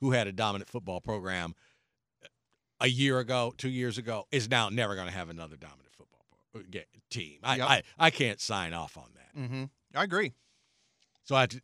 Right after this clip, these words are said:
Speaker 1: I have to disagree with Mister Feinbaum on that. And then he's always coming from Alabama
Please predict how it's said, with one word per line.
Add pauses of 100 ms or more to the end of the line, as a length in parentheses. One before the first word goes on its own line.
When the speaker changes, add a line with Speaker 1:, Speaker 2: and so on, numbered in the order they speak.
Speaker 1:
I
have
to
disagree
with (800)
Mister
Feinbaum
on
that.
And
then
he's
always
coming
from
Alabama